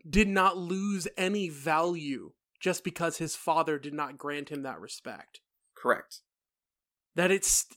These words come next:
Speaker 1: for the father character, that it still meant that much to him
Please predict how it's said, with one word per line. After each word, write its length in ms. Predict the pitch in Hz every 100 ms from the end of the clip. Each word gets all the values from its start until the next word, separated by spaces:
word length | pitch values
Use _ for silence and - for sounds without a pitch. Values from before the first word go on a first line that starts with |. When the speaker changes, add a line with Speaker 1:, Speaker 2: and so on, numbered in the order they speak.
| 170 202
Speaker 1:
for 340 | - 277 285
the 120 | 226
father 440 | - 226 214 208 180
character, 500 | - 190 160 143 131
that 160 | 165
it 120 | 180
still 440 | - - 233 240 202
meant 460 | 165 175 180 170 -
that 260 | 160 151
much 440 | 147 147 147 - -
to 100 | 135
him 360 | 135 127 -